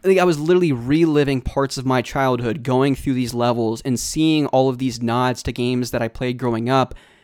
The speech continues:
But, but even more so now, like, even into my adult life, seeing Easter eggs that are little n-, subtle nods to The Last of Us, Uncharted, Tomb Raider.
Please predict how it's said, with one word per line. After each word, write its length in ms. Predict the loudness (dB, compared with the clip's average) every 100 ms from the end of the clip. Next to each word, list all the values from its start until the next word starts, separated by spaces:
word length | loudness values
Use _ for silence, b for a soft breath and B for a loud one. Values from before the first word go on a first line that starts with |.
| b b b
But, 160 | -4 0
but 100 | 0
even 180 | 0
more 300 | 0 0 0
so 220 | 0 0 0
now, 440 | 0 0 0 0
like, 220 | 0 -2
even 220 | -4 0
into 180 | 0 0
my 120 | -2
adult 320 | -2 2 2 2
life, 320 | 2 2 0
seeing 400 | -2 0 2 0
Easter 420 | -2 -4 -2 0 2
eggs 320 | 2 -2 -2
that 200 | -2 -4 b b b b
are 320 | 0 2 0
little 280 | 0 2 4
n-, 200 | 2 0
subtle 360 | -2 2 4 4
nods 420 | 4 2 0 -2
to 60 | -4
The 100 | -2
Last 400 | -2 -2 -2 -4
of 120 | -4
Us, 360 | -4 -6 -10 -4
Uncharted, 840 | 0 0 0 2 4 4 2 -2 -10 _ _
Tomb 340 | -6 2 2 4
Raider. 420 | 2 0 -4